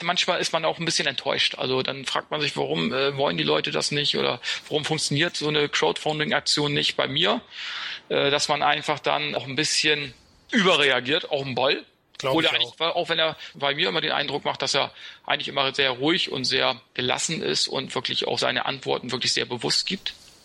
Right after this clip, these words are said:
Speaker 1: Aber manchmal denke ich auch, hat er auch manchmal seinen Frust und dann muss es auch raus. Was das natürlich auch nicht entschuldigen soll. Trotzdem muss ich mir überlegen, ob ich jetzt irgendwas, äh, in die Welt herausschreie,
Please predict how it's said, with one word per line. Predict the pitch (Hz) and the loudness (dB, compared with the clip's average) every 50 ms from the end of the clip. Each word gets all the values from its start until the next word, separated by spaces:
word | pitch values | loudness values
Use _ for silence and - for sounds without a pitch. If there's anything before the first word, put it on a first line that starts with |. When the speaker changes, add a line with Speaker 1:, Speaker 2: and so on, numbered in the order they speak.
| - - - - - - - _ | -20 -20 -20 -20 -20 -20 -20 _
Speaker 1:
Aber | - - 127 131 | -4 -2 0 0
manchmal | 135 147 143 - 151 143 | 0 0 2 0 2 2
denke | 147 156 156 | 2 0 0
ich | 147 143 - | 0 0 0
auch, | - - | 0 2
hat | 160 151 - | 0 2 2
er | - - 226 | 2 2 2
auch | 302 - | 2 2
manchmal | - - - - 127 127 127 131 123 | 0 0 0 2 2 2 2 2 2
seinen | 123 117 117 | 2 0 0
Frust | 117 - - 160 170 - - - - - - - | -2 -2 0 0 0 2 0 -2 -4 -8 -12 -8
und | - 127 135 135 | -4 -2 -2 0
dann | 139 143 | 0 0
muss | 147 135 | 0 0
es | 139 135 147 | 2 2 2
auch | 147 156 - | 2 2 2
raus. | - 139 - - - - | 0 -2 -2 -4 -10 -4
Was | - 160 156 - | -2 0 0 2
das | 165 135 | 2 2
natürlich | 165 151 - 165 160 156 | 2 2 2 2 4 4
auch | 160 151 | 4 4
nicht | 160 151 | 2 2
entschuldigen | 151 135 - - 156 151 151 123 | 2 0 2 2 2 0 0 -2
soll. | 120 113 120 113 | -2 -2 -2 -2
Trotzdem | - 143 - - 147 | -2 -2 -2 -2 -2
muss | 139 135 | -2 -2
ich | 135 | 0
mir | 135 139 | -2 -2
überlegen, | 131 131 131 127 143 143 143 135 - - - - - - | -2 0 -2 -2 -2 -2 -4 -6 -8 -10 -12 -12 -8 -4
ob | - 135 127 | -4 -2 0
ich | 123 | 0
jetzt | 135 131 - - | 0 0 0 -2
irgendwas, | - 135 135 135 131 - - - | -2 0 0 0 0 0 0 0
äh, | 135 131 135 135 | 0 0 0 0
in | - 127 | 0 0
die | 127 127 123 | -2 0 0
Welt | 127 139 - | 0 0 2
herausschreie, | - 135 123 127 135 135 - - 131 123 135 143 139 | 0 0 0 2 2 2 2 2 2 2 2 2 0